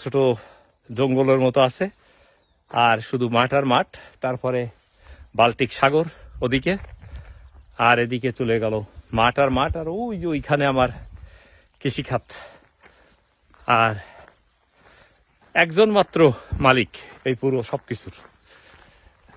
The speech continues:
এক ভদ্র মহিলার দায়িত্বে আছেন। তা আমি আবার সেখানে ঢুকেছি কিছু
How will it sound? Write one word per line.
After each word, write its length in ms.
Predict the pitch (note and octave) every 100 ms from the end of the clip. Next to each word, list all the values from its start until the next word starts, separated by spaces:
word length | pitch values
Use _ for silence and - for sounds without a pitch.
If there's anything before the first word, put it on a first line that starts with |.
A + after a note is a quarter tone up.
| -
এক 60 | A#2 - - - C3 -
ভদ্র 240 | C3 C3+ D#3
মহিলার 400 | C#3 D3 D3 C3
দায়িত্বে 300 | C3+ C3 D3+
আছেন। 240 | C3 F#3+ G#3+ - - _ _ _ _ _ -
তা 40 | C#3+
আমি 100 | C#3+ D3
আবার 160 | C#3+ C3+ B2
সেখানে 300 | C3+ C3 B2 - - A2+
ঢুকেছি 380 | A#2+ B2 - F#2+ - _ - - - - _ - -
কিছু 240 | C#3 B2+